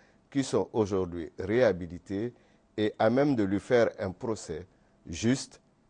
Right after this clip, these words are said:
et équitable, garantissant les droits de la défense. Le gouvernement déposera incessamment sa requête au greffe de la Cour pénale internationale. Sur le second point,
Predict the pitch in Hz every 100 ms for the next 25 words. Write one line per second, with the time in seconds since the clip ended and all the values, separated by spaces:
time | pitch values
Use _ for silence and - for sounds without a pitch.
0 | _ 110 107 - 117 - 90 92 87 87
1 | 92 101 _ _ _ - 82 104 107 101
2 | 113 - 135 123 95 92 107 110 101 92
3 | 87 90 - - - - - _ _ _
4 | _ - 85 82 104 110 101 113 131 165
5 | 165 104 104 - 101 87 85 78 73 -
6 | - 113 - 120 - 92 92 104 127 101
7 | 85 87 113 120 - _ _ _ _ 90
8 | 87 104 127 - 101 101 92 117 120 127
9 | - _ 98 95 98 98 - _ 120 110
10 | 95 90 85 - 67 64 60 - _ _
11 | _ _ _ _ - - 147 135 113 -
12 | 98 90 82 - 64